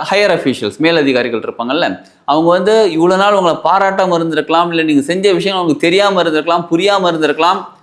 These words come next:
இந்த மாசம், நவம்பர் மாசம் உங்களுக்கு அதற்கு பாராட்டு கிடைக்கிறதுக்கும், அதே நேரத்துல உங்களுடைய திறமைகள் வெளியில கொண்டு வந்து காமிக்கிறீங்க பாருங்க, அதற்கான அந்த ஹையர் அஃபீஷியல்ஸ் கிட்ட இருந்து உங்களுக்கு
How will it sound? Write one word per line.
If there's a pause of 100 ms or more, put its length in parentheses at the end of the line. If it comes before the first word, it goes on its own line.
(360)
இந்த
மாசம்,
நவம்பர்
மாசம்
உங்களுக்கு
அதற்கு
பாராட்டு
கிடைக்கிறதுக்கும்,
அதே
நேரத்துல
உங்களுடைய
திறமைகள்
வெளியில
கொண்டு
வந்து
காமிக்கிறீங்க
பாருங்க, (300)
அதற்கான (260)
அந்த (540)
ஹையர்
அஃபீஷியல்ஸ்
கிட்ட
இருந்து
உங்களுக்கு